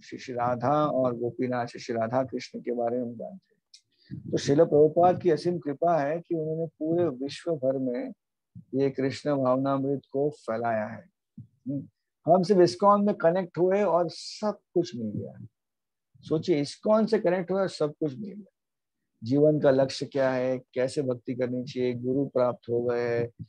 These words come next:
वैष्णव का संग मिला है, अच्छा प्रसाद मिला है, अच्छा संग, मंदिर इत्यादि सब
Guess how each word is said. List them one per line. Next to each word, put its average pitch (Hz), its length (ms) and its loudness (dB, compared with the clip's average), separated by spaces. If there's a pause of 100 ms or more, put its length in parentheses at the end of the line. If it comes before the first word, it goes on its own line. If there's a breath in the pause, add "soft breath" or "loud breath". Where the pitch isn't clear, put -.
(180)
वैष्णव 135 400 2
का 131 60 4
संग 131 360 -2
मिला 120 240 -2
है, 117 100 -4
अच्छा 127 300 -8
प्रसाद 120 460 -4
मिला 117 300 -4
है, 117 220 -8
अच्छा - 300 -12
संग, 120 420 -8 (420)
मंदिर 135 640 2
इत्यादि 165 460 -4
सब 208 240 0